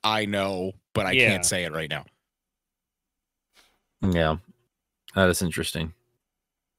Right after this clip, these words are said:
Speaker 3: That is incredibly interesting. Um, that all gives me, that all gives me hope. The only problem was, and I was, the first time I saw, like, R S S was involved was, uh,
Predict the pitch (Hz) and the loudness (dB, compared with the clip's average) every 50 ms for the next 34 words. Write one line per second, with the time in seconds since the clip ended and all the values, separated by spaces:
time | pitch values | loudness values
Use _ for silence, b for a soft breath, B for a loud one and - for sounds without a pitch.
0 | _ - - - 92 95 90 92 95 87 - 117 101 98 92 98 95 90 82 - | _ -6 0 2 2 4 4 2 2 4 6 6 8 8 8 6 4 4 2 0
1 | 92 90 - - 87 90 - _ b b b b _ _ _ _ _ _ _ _ | -4 -4 -2 -2 -4 -4 -6 _ b b b b _ _ _ _ _ _ _ _
2 | _ _ _ _ _ _ _ - - 135 151 160 160 156 160 156 156 156 156 151 | _ _ _ _ _ _ _ 4 6 8 8 10 8 8 8 8 8 6 6 4
3 | 147 143 B B B B B B _ _ _ - 160 202 220 185 226 254 269 247 | 0 -2 B B B B B B _ _ _ 6 6 8 8 10 10 8 8 8
4 | 285 277 240 233 247 233 214 196 160 160 B B B B B B B - - 170 | 6 4 4 4 4 4 4 4 2 -2 B B B B B B B 0 4 6
5 | 175 175 190 190 175 190 175 151 160 143 143 151 147 120 110 110 - 131 131 131 | 8 8 8 8 8 6 4 4 4 4 8 8 8 8 8 6 8 8 10 10
6 | 127 113 147 156 165 165 151 - - 165 156 156 147 139 131 123 120 123 - - | 10 8 6 6 4 4 2 4 6 6 6 8 6 6 6 8 6 6 4 2
7 | - 127 131 113 - 135 135 135 127 - - - - _ - 127 131 131 - - | 0 0 2 4 6 8 8 8 6 4 0 -6 -8 _ -2 2 2 2 2 4
8 | - 156 156 143 - - - - - _ _ _ _ _ _ _ _ _ _ _ | 4 6 6 6 4 0 -6 -10 -16 _ _ _ _ _ _ _ _ _ _ _
9 | _ - - 139 131 135 123 120 120 - 131 120 120 113 - - 113 113 113 107 | _ 0 4 6 6 8 6 6 6 8 8 8 8 8 8 8 8 8 8 8
10 | 117 107 - - 110 101 - 110 101 95 104 98 98 95 - 104 98 98 98 95 | 6 6 6 6 4 4 4 4 4 6 6 6 6 6 4 6 8 8 8 6
11 | - - 87 92 95 92 92 90 90 | 6 6 8 8 8 8 6 4 0